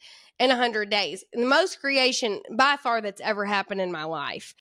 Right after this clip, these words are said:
Trying to, you know, in decision making and deciding, not,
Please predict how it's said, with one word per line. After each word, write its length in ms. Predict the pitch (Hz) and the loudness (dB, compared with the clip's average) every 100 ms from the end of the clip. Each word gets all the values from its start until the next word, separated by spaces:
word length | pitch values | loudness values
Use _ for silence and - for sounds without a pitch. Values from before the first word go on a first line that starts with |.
| - | -10
Trying 480 | - 262 269 302 302 | -2 2 2 2 0
to, 240 | 285 233 - | -2 -2 2
you 60 | |
know, 180 | 240 214 | 2 2
in 140 | 208 214 | 0 -2
decision 540 | 208 - 269 262 247 | -4 -2 0 2 2
making 400 | 240 240 240 226 | 2 0 -2 0
and 120 | 196 | 0
deciding, 760 | 190 - 233 226 226 226 220 220 _ - 262 _ | -4 0 2 4 2 -2 -4 -8 _ -20 -20 _
not, 180 | 240 | -4